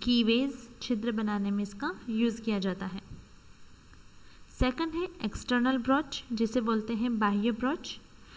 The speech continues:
बाह्य ब्रॉच सामान्यतः बिल्टअप प्रकार के होते हैं। इन्हें सतह ब्रॉच भी कहा जाता है।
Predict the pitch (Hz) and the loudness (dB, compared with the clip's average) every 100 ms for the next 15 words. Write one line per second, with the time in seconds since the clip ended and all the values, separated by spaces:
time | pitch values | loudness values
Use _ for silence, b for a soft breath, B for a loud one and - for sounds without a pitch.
0 | B - 220 226 277 277 277 311 - 262 | B 2 6 8 8 8 6 4 2 6
1 | 220 220 226 220 240 277 226 202 202 247 | 6 6 4 2 2 2 4 4 4 4
2 | 247 - 247 240 240 240 - 247 233 247 | 0 0 0 4 2 0 -2 -2 -2 -4
3 | 311 - - - - B B - - 233 | -4 -8 -18 -20 -18 B B -12 0 4
4 | 254 349 - - - - - 226 262 269 | 4 2 -4 -16 -18 -4 0 2 4 2
5 | 240 240 220 - 233 226 214 202 196 202 | 4 4 2 2 2 6 6 6 4 2
6 | 190 247 | 2 2